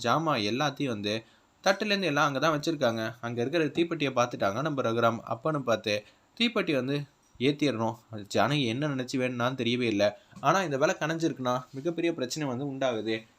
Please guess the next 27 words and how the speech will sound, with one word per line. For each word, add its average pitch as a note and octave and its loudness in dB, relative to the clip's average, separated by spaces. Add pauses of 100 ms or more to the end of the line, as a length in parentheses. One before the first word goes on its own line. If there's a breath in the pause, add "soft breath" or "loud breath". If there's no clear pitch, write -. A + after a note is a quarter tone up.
(140)
என்ன C#3+ -4
நடக்க E3 -4
போகுதுன்னு D3+ -6
தெரியலையேங்கிற C3+ -2
மாதிரி A2 -2
பட்டமா D3+ 0
இருக்காங்க A#2 -2
நம்ம D3 -2
ரகுராம். A#2 0
ஜானகி B2+ 2
மனசு A#2 -6
கஷ்டப்படக்கூடாதுன்னு A#2 -4
சொல்லிட்டு A2 -6 (320 soft breath)
யாருக்கும் G3 4
தெரியாம C#3+ 0
வந்து B2+ -2
அணையாத C#3+ 0
விளக்க B2 -2
வந்து A2+ -2
ஏத்திடுறாங்க. A#2 -2
மணிவண்ணன் D#3+ -2
வந்து B2 -4
பாத்துடுறாங்க C#3+ 0
அந்த C#3 -4
இடத்துல C3+ -4 (100)
சீனுவோட D3 -4
அப்பா. B2 0